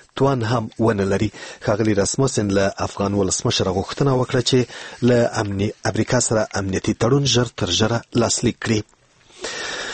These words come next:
د افغانستان د جمهور رئیس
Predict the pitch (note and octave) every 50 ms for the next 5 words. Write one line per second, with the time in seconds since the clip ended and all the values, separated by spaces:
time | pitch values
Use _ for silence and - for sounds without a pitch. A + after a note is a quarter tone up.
0 | - - - - - - - - - _ _ _ - E3+ E3+ E3 E3+ D#3+ D3 D#3+
1 | - E3+ F3 E3+ E3+ - - - F3 F3 F3+ F3 E3 F3 E3+ E3+ E3 D3+ D3 C#3
2 | C3 C3 B2 C3+ D#3+ D3 C#3 C#3+ C#3 C#3 C#3 C3 -